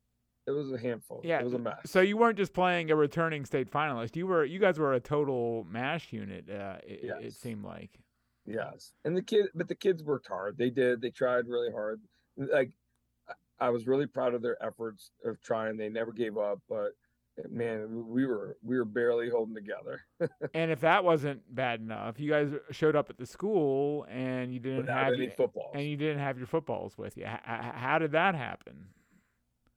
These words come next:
Speaker 1: Uh, the cor-, <laughs> well, for walkthroughs, we do all our walkthroughs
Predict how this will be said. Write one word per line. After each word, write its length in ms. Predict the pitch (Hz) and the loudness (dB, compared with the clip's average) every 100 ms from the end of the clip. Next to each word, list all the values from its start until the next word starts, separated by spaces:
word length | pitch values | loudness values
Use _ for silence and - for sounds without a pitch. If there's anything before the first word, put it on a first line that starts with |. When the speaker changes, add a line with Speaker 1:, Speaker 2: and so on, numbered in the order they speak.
| _ - | _ -16
Speaker 1:
Uh, 640 | 107 110 113 110 113 113 113 | -12 -8 -8 -8 -8 -8 -10
the 80 | 117 | -12
cor-, 320 | - - 143 - - - - | -8 0 0 0 -10 -18 -12
<laughs> 120 | - | -2
well, 360 | 127 127 117 - 104 _ _ _ _ _ | 4 4 4 0 -12 _ _ _ _ _
for 140 | 131 123 | -2 2
walkthroughs, 800 | 131 151 - 120 117 120 113 - | 4 4 2 -8 -8 -8 -10 -6
we 100 | 131 | 0
do 140 | 135 151 | 4 8
all 260 | 123 123 | 8 8
our 120 | 123 110 | 6 6
walkthroughs 520 | 117 117 - 123 | 2 0 -4 -8